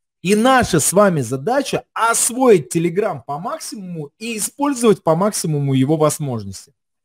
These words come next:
И поэтому здесь мы сегодня начнём осваивать эти технологии.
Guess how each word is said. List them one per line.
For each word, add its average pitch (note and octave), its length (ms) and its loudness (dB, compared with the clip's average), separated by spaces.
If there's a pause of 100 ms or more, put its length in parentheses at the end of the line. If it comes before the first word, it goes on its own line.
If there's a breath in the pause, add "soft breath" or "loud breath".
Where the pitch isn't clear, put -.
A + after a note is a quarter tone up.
(240)
И F#3 80 -6
поэтому A#3+ 640 0
здесь E3 580 4
мы C#3 200 -2
сегодня B3 760 -4
начнём D3+ 480 -8
осваивать F#3 800 2
эти D3+ 240 2
технологии. A#2+ 800 -2